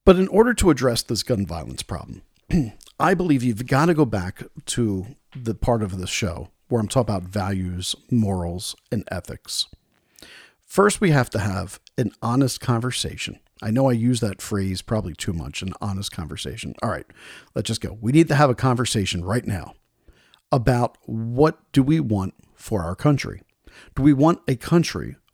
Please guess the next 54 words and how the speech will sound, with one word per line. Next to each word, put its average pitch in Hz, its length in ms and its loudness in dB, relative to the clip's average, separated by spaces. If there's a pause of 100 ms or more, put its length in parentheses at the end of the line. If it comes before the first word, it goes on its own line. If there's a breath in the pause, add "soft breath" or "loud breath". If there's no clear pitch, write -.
(120)
where 117 340 4
we 147 140 4
can 139 120 4
go 113 200 2
to - 120 -4
the 135 120 2
mall, 98 360 2
we 98 140 -2
can 101 120 -4
go 120 220 2
into 139 220 2
the 131 100 -4
city, 90 340 -2
we 92 140 -4
can 104 120 -2
go 131 340 4
anywhere 113 440 4
and 104 140 -2
feel 113 420 0 (260 loud breath)
safe - 520 2 (140)
and 107 180 0
secure? - 480 -4 (440)
All 127 80 2
right, 87 160 -2
if - 160 -8
the 147 160 -2
answer 170 360 4
is 123 160 4
yes, 123 380 4
and 92 80 0
I 98 80 0
believe 127 340 4
for - 200 -2 (120)
everybody, 101 640 2 (380 loud breath)
the 170 140 -4
answer 151 260 0
should 147 340 -2
be 143 80 0
yes. 107 380 -4
You 131 60 -2
want 123 140 0
to 123 40 -2
be 131 80 2
able 120 160 -2
to 104 100 -8
travel 135 440 -2
freely 131 360 0
without 117 400 -2
the 110 80 -8
fear 110 500 -2 (440 loud breath)
that 165 100 4
you're 147 140 0
going 131 320 2
to 117 340 0